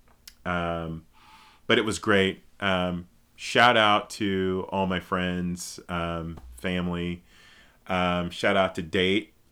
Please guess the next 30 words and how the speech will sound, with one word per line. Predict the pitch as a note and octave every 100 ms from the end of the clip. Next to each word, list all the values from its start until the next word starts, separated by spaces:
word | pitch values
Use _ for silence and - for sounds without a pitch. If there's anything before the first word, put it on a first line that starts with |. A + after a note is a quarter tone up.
| -
um, | F2+ F2 E2+ F2 F2 E2+ _ _ _ _ _ - -
and | F2+ F2 F2
Heather | G2+ G2 G2+ G#2+
and | G2
the |
girls | F2+ G2 G2+ A2 -
for, | A2 G#2
for | G2 G2+
being | G#2 G#2+
here. | G#2 G2
Shout | - F2+
out, | F2 F2+ - - _ _ - - _
um, | F2+ F2 F2 F2 E2+
to |
Susie | E2 A#2+ G#2
and | F#2
Charles | - G#2 G2 G2 F#2
and | F2+
Lucy. | G2+ A2+ - A2 A2 A2+ -
Uh, | F2 E2+ E2 E2 - -
got, | G2 F#2 F#2 - _ _ _ _ _ _ _ _ - - - - -
so | - A#2+ G2+ - -
I, | B2 A2+ B2+
I've | G#2
been | C#3+
in | C#3
the, | A2+ A2
into | G#2+ G#2 A2+ F#2+
Coke | - F#2+ -
Zero | F2+ E2 D2